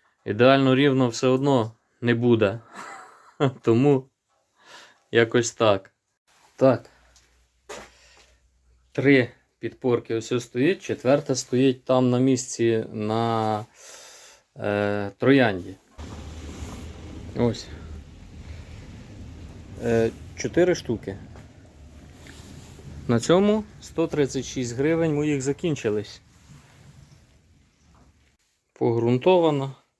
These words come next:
Все, як я люблю, валиком. Ну і хай сохне. Що буде ще шар, е, фарби,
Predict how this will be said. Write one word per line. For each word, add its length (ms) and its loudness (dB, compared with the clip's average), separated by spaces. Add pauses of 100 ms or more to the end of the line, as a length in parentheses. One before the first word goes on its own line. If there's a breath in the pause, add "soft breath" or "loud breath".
(1500 loud breath)
Все, 260 6
як 160 2
я 100 4
люблю, 420 2 (300)
валиком. 640 2 (4000 loud breath)
Ну 140 2
і 120 4
хай 300 0
сохне. 420 -2 (220)
Що 180 -2
буде 260 2
ще 360 2
шар, 380 0 (100)
е, 580 -4 (1900 loud breath)
фарби, 460 4